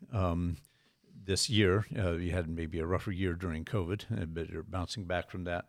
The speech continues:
Um, like, w-, why do businesses wanna grow? What's the adva-, I mean, more money, uh, I guess. Is that, is that the main thing there? And, you know, does that drive everything for you?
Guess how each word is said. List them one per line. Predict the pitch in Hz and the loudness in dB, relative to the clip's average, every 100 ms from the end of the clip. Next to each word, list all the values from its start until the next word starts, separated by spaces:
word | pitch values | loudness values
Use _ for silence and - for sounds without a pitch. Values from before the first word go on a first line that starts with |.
| _ _ _ _ - | _ _ _ _ -8
Um, | 107 95 90 85 - _ _ _ _ _ _ _ _ _ - | -4 -2 -4 -6 -12 _ _ _ _ _ _ _ _ _ -4
like, | 120 113 _ - - - _ _ _ _ - | -4 -4 _ -20 -20 -20 _ _ _ _ -16
w-, | 147 - | -12 -8
why | 143 175 254 | 0 4 6
do | 220 | 6
businesses | 160 131 139 113 123 92 | 6 6 6 4 2 4
wanna | 110 104 | 4 4
grow? | 85 76 50 - | 4 0 0 2
What's | 123 - | 2 4
the | 139 104 | 6 6
adva-, | 113 | 6
I | 117 | 8
mean, | 113 104 95 | 8 8 6
more | 104 120 107 | 8 10 12
money, | 110 92 82 120 _ _ - | 12 10 6 2 _ _ 0
uh, | 92 | 4
I | 92 | 4
guess. | 90 95 113 - | 4 4 4 0
Is | 82 | 0
that, | 87 101 - | 2 2 2
is | 98 | 0
that | 95 95 - - | 2 2 0 -8
the | |
main | 87 95 107 | -2 2 2
thing | 117 117 110 | 2 2 4
there? | 107 160 | 4 4
And, | 147 82 80 78 _ _ - | 2 0 -6 -8 _ _ -12
you | 78 | -8
know, | 67 80 - _ _ | -8 -8 -12 _ _
does | 101 92 | -4 0
that | 98 98 | 0 2
drive | 80 90 98 | 2 4 2
everything | 104 107 123 113 | 0 -2 -4 -4
for | 110 113 | -2 -2
you? | 135 | -2